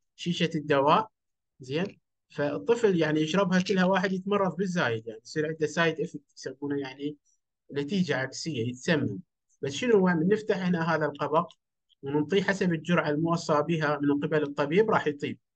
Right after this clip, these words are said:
بشكل سليم. فالسوربان نفس الشيء، ما يصير أنا الطفل رأسا أنطيه آحاد وعشرات ومئات وهاي. بالعكس، يكون التأثير سلبي على الطفل وراح ينفر من السوربان.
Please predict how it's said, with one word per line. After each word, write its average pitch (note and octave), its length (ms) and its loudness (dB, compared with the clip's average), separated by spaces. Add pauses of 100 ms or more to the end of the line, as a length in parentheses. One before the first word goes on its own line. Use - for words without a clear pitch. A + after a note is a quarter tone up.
(120)
بشكل D#3+ 340 -6
سليم. D3 400 0 (360)
فالسوربان F#3 580 2
نفس B3 240 0
الشيء، D#3+ 340 -6
ما F#3+ 120 4
يصير G#3+ 340 2
أنا F#3+ 140 0
الطفل F3+ 280 -4
رأسا F3 280 -2
أنطيه D#3+ 420 -2
آحاد D#3+ 280 2
وعشرات D3+ 600 0
ومئات D3+ 480 0
وهاي. C#3 300 -10 (520)
بالعكس، G3 520 2 (240)
يكون F3 180 0
التأثير D3 500 2
سلبي E3+ 380 -2
على F3 140 0
الطفل F#3 380 -2
وراح D3+ 260 0
ينفر G3+ 460 0
من D3+ 80 0
السوربان. A#2 520 -8